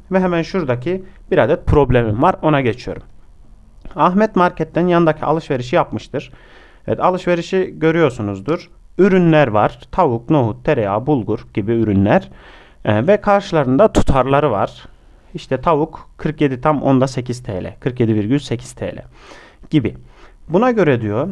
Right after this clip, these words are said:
soru işareti olan yere yazılması gereken sayıyı bulunuz. Bakın toplam kısmında soru işareti var. E, ben bunların o zaman hepsini toplamam lazım.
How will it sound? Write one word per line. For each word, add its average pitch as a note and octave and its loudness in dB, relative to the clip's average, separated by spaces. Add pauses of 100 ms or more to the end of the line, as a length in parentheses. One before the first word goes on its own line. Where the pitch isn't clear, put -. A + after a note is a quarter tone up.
(960)
soru F3+ -2
işareti C#3+ -2
olan D3 -2
yere E3+ 0
yazılması E3 -4
gereken C#3 -2
sayıyı E3 0
bulunuz. A2 0
Bakın D3+ -2
toplam G#3 -2
kısmında F#3 -4
soru D3 0
işareti A#2+ -4
var. - -18 (540)
E, A2+ -2
ben F3 2
bunların G3+ 4
o G#3 2
zaman F#3 2
hepsini F#3+ -2
toplamam F3 2
lazım. C#3+ -2